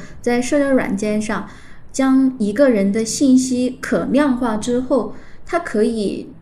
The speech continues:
在某种程度上，在某方面让我们能够更加的有自信，但在另外一方面，可能也会对我们造成一定的伤害。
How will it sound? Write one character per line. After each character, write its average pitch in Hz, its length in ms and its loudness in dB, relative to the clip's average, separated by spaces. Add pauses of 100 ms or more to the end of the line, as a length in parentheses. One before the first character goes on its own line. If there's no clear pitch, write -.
(380)
在 330 160 4
某 247 240 6
种 320 160 4
程 196 220 -2
度 208 80 -2
上， 226 180 0
在 269 120 2
某 - 180 2
方 233 180 -2
面 233 280 2
让 226 160 -2
我 196 40 -2
们 190 440 -4
能 202 240 0
够 262 180 4
更 262 240 4
加 233 460 0
的 190 180 2
有 175 180 -2
自 277 220 -4
信， 311 500 0 (540)
但 302 180 2
在 302 120 4
另 359 160 4
外 330 80 4
一 277 100 4
方 262 180 2
面， 247 220 2
可 190 200 0
能 196 220 0
也 202 160 -2
会 233 160 0
对 226 200 2
我 208 120 4
们 180 160 -2
造 220 200 -2
成 208 200 -4
一 185 140 -4
定 226 160 -2
的 208 80 -2
伤 262 300 0
害。 269 340 -6